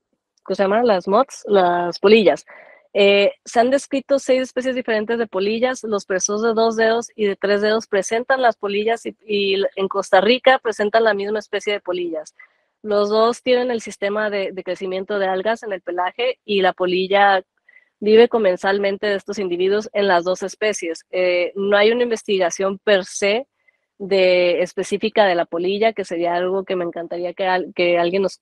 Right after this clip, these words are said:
nos quisiera ayudar con eso. Si alguien, hay un estudiante de posgrado que le interese, ahí hay un tema. Este, pero sí, los dos presentan a la especie.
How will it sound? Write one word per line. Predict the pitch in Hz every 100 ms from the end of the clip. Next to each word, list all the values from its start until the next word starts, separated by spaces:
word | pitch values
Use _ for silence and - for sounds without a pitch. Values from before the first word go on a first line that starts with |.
| _
nos | 196 180
quisiera | - 190 185
ayudar | 196 180 180
con | 190 180
eso. | 175 247 - _ - -
Si | 185
alguien, | 185 202 - 175
hay | 190
un | 208
estudiante | 202 - 190 180 214
de | 202
posgrado | 180 175 185 196 196
que |
le | 196 180
interese, | 170 175 185 240 240 _ _
ahí | 175 185
hay | 185
un | 190
tema. | 185 202 277 _ _ _ _ -
Este, | 190 185 - 190 180 175
pero | 185
sí, | 180 190
los | 175
dos | 202
presentan | - 214 208 214 208
a | 180 185
la | 165
especie. | - 175 165 147